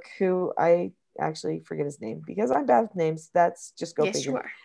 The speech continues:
Speaker 1: And I don't
Speaker 2: But
Speaker 1: have the
Speaker 2: that's
Speaker 1: book
Speaker 2: okay.
Speaker 1: in front of me, <laughs> but,
Speaker 2: <laughs>
Speaker 1: but it is, he's great. Anyway, uh, I mean, I don't really know him, but the book's, the book's been interesting. Um,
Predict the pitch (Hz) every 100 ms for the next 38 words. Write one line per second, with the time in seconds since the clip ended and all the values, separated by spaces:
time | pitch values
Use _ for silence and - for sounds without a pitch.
0 | _ 170 170 190 208 220 208 196 208 170
1 | 226 214 226 254 233 - - 269 - 269
2 | 359 262 285 202 262 - - 294 262 262
3 | 294 226 - 185 165 - - 254 285 294
4 | 254 226 220 220 - 226 196 180 170 151
5 | 143 147 143 147 - 151 147 165 160 -
6 | - - - - - 185 262 269 233 208
7 | 185 175 170 185 175 - - - _ _
8 | - 202 196 190 185 180